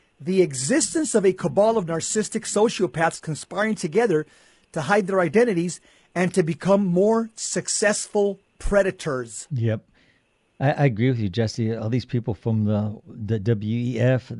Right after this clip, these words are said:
Speaker 2: you know, the Klaus Schwabs and Bill Gates, all those people, they, those are sociopaths. They,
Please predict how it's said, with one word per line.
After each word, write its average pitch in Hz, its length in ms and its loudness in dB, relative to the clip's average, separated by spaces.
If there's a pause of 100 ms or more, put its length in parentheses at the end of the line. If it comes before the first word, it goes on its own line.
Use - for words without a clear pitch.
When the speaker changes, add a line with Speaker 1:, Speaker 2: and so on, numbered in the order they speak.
(160)
Speaker 2:
you 120 120 0
know, 110 380 0
the 95 160 -10
Klaus - 460 -4
Schwabs 117 480 -2
and 92 280 -4 (440)
Bill 120 180 4
Gates, 117 380 0
all 123 120 2
those 117 180 -2
people, 110 360 -4 (380)
they, 165 180 2
those 196 420 0
are 185 100 0
sociopaths. 98 680 -4
They, 117 140 -10